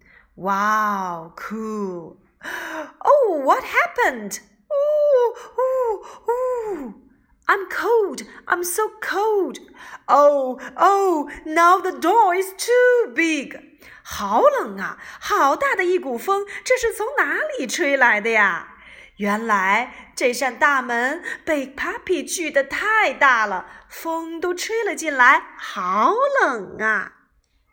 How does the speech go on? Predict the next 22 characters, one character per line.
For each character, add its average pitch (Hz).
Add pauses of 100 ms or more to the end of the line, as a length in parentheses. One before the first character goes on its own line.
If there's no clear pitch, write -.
(320)
看 254
来 220
Puppy 349
现 392
在 494
知 208
道 190
了， 160 (360)
原 190
来 202
大 196
门 170
呐， -
都 220
被 202
他 202
破 -
坏 185
掉 262
了。 - (180)
哈 247
哈！ 214